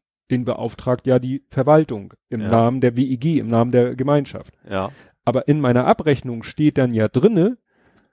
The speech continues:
Speaker 1: was weiß ich, Gärtnerkosten das ganze Jahr, fürs ganze Haus, also für alle zusammen.
Speaker 2: Ja.
Speaker 1: Und mein Anteil davon ist ja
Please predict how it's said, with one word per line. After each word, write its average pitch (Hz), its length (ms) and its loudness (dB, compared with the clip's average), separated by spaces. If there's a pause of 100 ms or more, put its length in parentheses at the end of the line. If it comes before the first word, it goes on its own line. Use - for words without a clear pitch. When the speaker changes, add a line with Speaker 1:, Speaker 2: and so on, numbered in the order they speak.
Speaker 1:
was 123 160 -2
weiß 135 80 -4
ich, 151 240 -4
Gärtnerkosten 175 840 0
das 139 160 -2
ganze 131 300 2
Jahr, 135 560 0 (140)
fürs 135 280 -2
ganze 127 420 0
Haus, 139 440 -4
also 113 200 -4
für 135 160 -4
alle 127 180 4
zusammen. 127 560 -4 (160)
Speaker 2:
Ja. 101 280 -4 (120)
Speaker 1:
Und 139 220 -2
mein 131 300 2
Anteil 156 460 2
davon 127 320 -2
ist - 240 -12
ja 175 120 -2